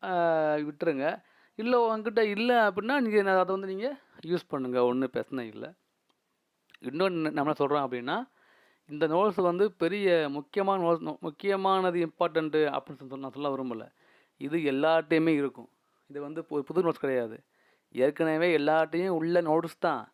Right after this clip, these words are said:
ஆனா, அது கூட இல்லாம சில பேர் இருப்பாங்கல்ல, அவங்களுக்கு இது, இந்த நோட்ஸ் போய்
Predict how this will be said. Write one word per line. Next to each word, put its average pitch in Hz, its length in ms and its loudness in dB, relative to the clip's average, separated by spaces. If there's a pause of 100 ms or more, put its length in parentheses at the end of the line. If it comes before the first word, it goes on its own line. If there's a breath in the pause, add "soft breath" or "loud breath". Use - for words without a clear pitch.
(400 soft breath)
ஆனா, 170 580 -2
அது 151 240 4
கூட 233 400 4
இல்லாம 208 480 0
சில 185 240 4
பேர் 180 220 6
இருப்பாங்கல்ல, 147 520 2
அவங்களுக்கு 170 560 2
இது, 156 240 2
இந்த 156 200 0
நோட்ஸ் 160 340 2
போய் 151 200 4